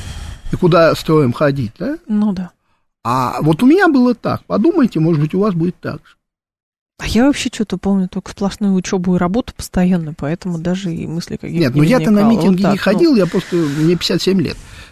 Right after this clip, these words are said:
Speaker 1: А когда я, мне было пятнадцать лет, у нас митинг мог быть только один, да, в поддержку Леонида Ильича Брежнева.
Speaker 2: Не, мы, вы в девяносто там каком, втором, первом году могли ходить.
Speaker 1: Вот, я-то, э,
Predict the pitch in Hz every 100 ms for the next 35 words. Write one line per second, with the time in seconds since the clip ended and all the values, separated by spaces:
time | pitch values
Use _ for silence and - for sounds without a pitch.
0 | _ _ 117 123 123 135 143 165 156 147
1 | 139 214 233 180 175 156 175 - 226 247
2 | 165 156 175 185 175 156 160 156 156 156
3 | 151 175 180 147 - _ - 202 233 -
4 | 139 175 - 147 156 147 156 143 - 151
5 | 143 202 185 208 220 202 226 208 220 254
6 | - 240 202 196 208 165 - 220 220 233
7 | 214 233 220 170 185 180 165 - 151 160
8 | 147 127 101 151 151 175 160 151 180